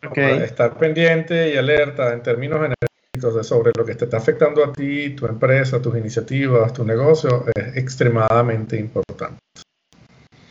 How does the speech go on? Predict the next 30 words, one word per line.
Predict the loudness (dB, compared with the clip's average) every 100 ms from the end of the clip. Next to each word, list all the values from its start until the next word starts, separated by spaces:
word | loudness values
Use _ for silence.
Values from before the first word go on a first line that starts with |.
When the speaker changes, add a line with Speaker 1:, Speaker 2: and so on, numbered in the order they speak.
| -14 -8
Speaker 1:
Ok. | -4 0 0 4
Speaker 2:
Y, | 6 6 2 -4 _ _ _
y | 0 4
yo | 6
trabajo | 6 6 4
con | 2
mucha | 0 0
gente | -2 0 2 2
que, | 0 -6 -6 -6
que | -8
son | -6 -4 -4
empresarios | -2 0 0 0 0 0
serios | 2 2 2 -2 -4 -6
y, | -6 -4 -4 -6 -10 -16 -10
y | -6 -6 -4
emprendedores | -2 -2 0 4 6 6 4
duros | 0 -2 -2
también. | 0 0 0 -2 -6 -14 -20 -20 _ _
Y | 2 2 2 -2 -10 -6
te | -2
puedes | 2 4
meter | 4 4 2
una | 2 4
copa | 2 2 2 2 4 4 2 0 -6 -10 -20 -20 _ _ _ -6
de | 0 2 2 2
ayahuasca | 0 0 2 0 0 -4 -4 -6
muy | -8 -2
tranquilo | 0 0 -2 -4 -4 -6 -2
para | 2 4
ver | 6 4 4 0